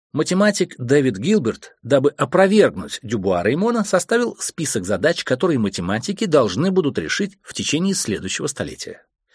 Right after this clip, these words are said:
Но и Дюбуа-Реймон был неправ. Нам не дано определить границы непознаваемого. Как часто и с какой самоуверенностью мы твердим: "Мы никогда этого не узнаем", не ведая, какие тайны нам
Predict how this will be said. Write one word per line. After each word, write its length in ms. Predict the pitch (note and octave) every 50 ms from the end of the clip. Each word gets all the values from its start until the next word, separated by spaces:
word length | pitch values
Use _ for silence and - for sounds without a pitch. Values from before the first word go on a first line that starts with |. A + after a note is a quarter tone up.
| - - - - - - - _ -
Но 200 | D3 G3 A3 -
и 180 | - - E3+
Дюбуа-Реймон 840 | E3 D3 F3 D#3 C#3 D3 D#3 E3 D#3+ D3+ D3 C#3 B2 A#2+ A2+ G2 E2 D#2
был 220 | G2 G#2 A2+ -
неправ. 640 | - A2 G#2+ - - - - - - - - - _ _ _ _ _ _ -
Нам 400 | - A#2 C3 D3 D3+ D3+ C#3+ - -
не 200 | B2+ C#3 D3 C3+
дано 440 | B2 C#3 C3 C#3 C#3+ C#3 A2+ - -
определить 720 | - G#2+ - - G2 D2 D2 F2+ F2 A2+ D3 C#3 - - _
границы 640 | - A#2+ - - F#2+ F2 F#2+ G2+ F#2+ - - - A2
непознаваемого. 920 | A#2 G#2+ G#2+ - G2+ F2 G2 F2+ E2+ D#2+ D#2 D2 C#2+ - - - - - _ _ _ _ _ _ _ _ _ _ _ _ _ _
Как 180 | - E3 D#3+ -
часто 440 | - - F#3+ F3+ C#3+ - - - G2
и 260 | - A#2+ B2+ B2+ B2
с 60 | -
какой 380 | - C3 C3 C#3+ E3+ E3 - -
самоуверенностью 1080 | - - D#3+ D3+ D3+ C#3+ C#3 A#2+ B2 F3+ F#3 C#3+ A2+ F#2 E2+ - - - F2+ E2 - -
мы 160 | C3+ B2+ B2
твердим: 500 | - C#3+ C3+ A2 F2 E2 F2+ D#2 C#2+ - -
"Мы 180 | A#2+ D#3+ F#3+
никогда 520 | F#3+ F#3 D#3+ - D#3+ C3+ A#2 A2+ D3+ E3+ F3
этого 200 | E3+ - E3+ F3+
не 120 | F#3 F#3
узнаем", 540 | F3+ F3 F3+ G#3+ G3+ F3 A#2+ F2+ F2 - _ _ _ _
не 300 | - G#2+ A2+ A#2+ B2+ B2 A2+
ведая, 500 | G#2+ C#3+ D#3 C#3 - D2+ C#2 - - _ _
какие 500 | _ - D3+ B2+ C3 - G#3 G#3+ G3 D#3+
тайны 420 | - - - C3+ C#3 C#3+ B2+ A2+ F#2+
нам 340 | F#2 G2+ A2 A#2 A2 -